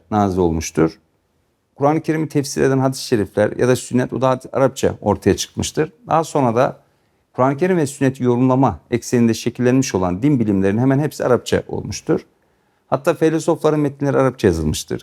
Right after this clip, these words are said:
Kelamın, tasavvufun vesaire bütün metinler Arapça yazılmıştır. Şimdi bu bakımdan İslam Arapça merkezli bir kültür,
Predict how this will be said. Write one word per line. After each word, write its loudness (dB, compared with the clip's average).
Kelamın, 2
tasavvufun -2
vesaire 0
bütün -4
metinler 0
Arapça 2
yazılmıştır. -4
Şimdi -6
bu -4
bakımdan 0
İslam -2
Arapça 2
merkezli 2
bir 0
kültür, 0